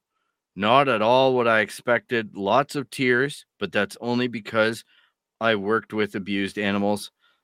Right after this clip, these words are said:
Suggestion would be to recap where volume, or, or sug-, my suggestion is to rewatch volume two,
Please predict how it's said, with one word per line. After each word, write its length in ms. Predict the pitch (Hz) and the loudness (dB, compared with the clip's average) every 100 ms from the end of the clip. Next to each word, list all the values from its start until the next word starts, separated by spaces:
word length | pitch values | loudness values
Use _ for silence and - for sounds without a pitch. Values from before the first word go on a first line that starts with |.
| _ | _
Suggestion 800 | - 98 - 117 120 - 120 110 | -8 -6 -2 0 0 -4 -4 -4
would 180 | 104 90 | -6 -2
be 400 | 110 107 104 - _ _ | -2 0 -2 -8 _ _
to 100 | - | -8
recap 680 | 90 98 110 - 110 104 101 | -4 -2 -2 -2 0 2 0
where 280 | - 92 92 | -6 -4 -4
volume, 500 | 85 101 104 101 95 - | 0 2 2 0 -4 -4
or, 240 | 101 95 | -2 -2
or 240 | 98 98 98 | -2 -2 -2
sug-, 300 | - 95 92 | -4 -6 -6
my 200 | 110 104 | -2 -2
suggestion 600 | 101 98 110 123 - 123 | -2 -4 0 0 0 -2
is 280 | 110 104 101 _ _ _ _ _ _ | 0 0 -2 _ _ _ _ _ _
to 440 | - 107 98 95 78 | 0 2 4 0 -2
rewatch 720 | 104 113 110 104 95 - - - 98 | 0 0 4 4 4 2 -8 -8 0
volume 400 | 104 101 95 85 | 2 4 2 -2
two, 380 | - 92 87 | 0 0 -2